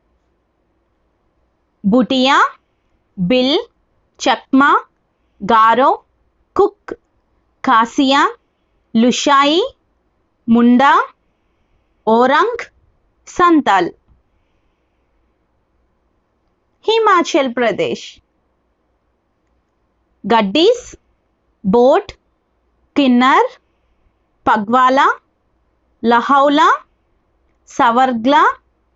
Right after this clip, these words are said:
కనౌరా, కంపా, గుజ్జరులు. మేఘాలయ. గారో, హమర్, జయంతియా,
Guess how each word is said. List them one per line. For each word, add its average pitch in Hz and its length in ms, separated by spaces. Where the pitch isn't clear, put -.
కనౌరా, 277 680
కంపా, 302 560
గుజ్జరులు. 190 600
మేఘాలయ. 320 840
గారో, 240 540
హమర్, 262 540
జయంతియా, 269 840